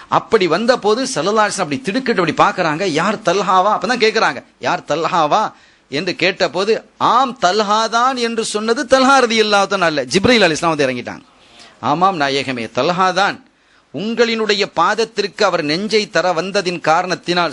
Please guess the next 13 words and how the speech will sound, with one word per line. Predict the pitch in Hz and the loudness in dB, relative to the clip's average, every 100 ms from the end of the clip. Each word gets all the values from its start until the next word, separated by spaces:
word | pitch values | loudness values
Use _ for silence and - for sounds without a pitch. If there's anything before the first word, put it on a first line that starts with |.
| - | -2
சொர்க்கத்தில் | 202 214 226 220 214 202 - | -4 0 -2 0 -2 -4 -2
துவக்கத்தில் | 196 247 - 233 214 196 | 0 0 0 -2 -2 -2
நுழையக்கூடியவர்களுடைய | 175 196 202 185 180 175 160 160 151 | 0 0 -2 -2 0 0 0 -2 0
பட்டியலில் | 143 143 135 170 165 160 | 0 -2 -2 -2 -2 0
அல்லாஹ் | 139 127 123 | 0 0 -2
இடம்பெறச் | 139 135 123 - | -2 -2 -4 -4
செய்து | 117 107 | -6 -6
விட்டான்" | 98 - 95 - - - | -8 -10 -12 -14 -20 -8
என்று | - 208 - | -4 -2 -2
சொன்னார்கள். | 151 131 113 104 - - - - | -2 0 -2 -4 -18 -20 -12 -2
அத்தகைய | 143 - 254 240 226 - | -2 4 2 4 0 0
தல்ஹா | 175 202 214 | 0 2 2
ரலியல்லாஹு | 190 175 175 165 160 | 2 0 0 0 -2